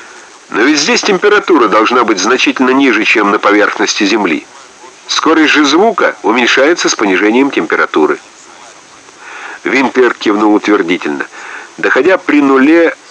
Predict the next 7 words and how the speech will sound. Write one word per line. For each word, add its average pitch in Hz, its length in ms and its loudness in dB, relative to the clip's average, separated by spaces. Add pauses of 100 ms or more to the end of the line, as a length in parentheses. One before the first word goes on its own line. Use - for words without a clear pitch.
(180)
до 120 200 0
трёхсот 131 480 0
тридцати 131 500 -2
двух 123 300 0
метров 110 380 0
в - 20 -2
секунду. - 540 -2